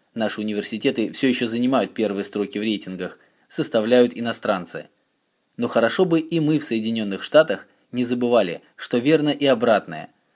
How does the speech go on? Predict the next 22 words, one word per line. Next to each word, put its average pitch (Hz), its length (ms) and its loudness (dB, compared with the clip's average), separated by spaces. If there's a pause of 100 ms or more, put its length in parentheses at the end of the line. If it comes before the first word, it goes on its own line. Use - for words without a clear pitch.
(140)
Забросив 117 560 2
науку, 107 460 0 (160)
скатишься 156 540 0
к 127 100 -6
бедности 110 500 -2
и 107 120 -2
отсталости. 92 800 -2 (920)
Наука 120 440 4
обнажает 117 580 2
опасности 127 640 2
изменяющих 117 680 -2
мир 120 260 0
технологий, 123 800 -4 (320)
в 104 60 -6
особенности 110 560 -2
угрозу 110 440 0
экологических 113 760 -4
бедствий, 120 540 0 (140)
которые 160 340 0
могут 139 300 0
нас 107 200 -2
погубить. 104 540 -6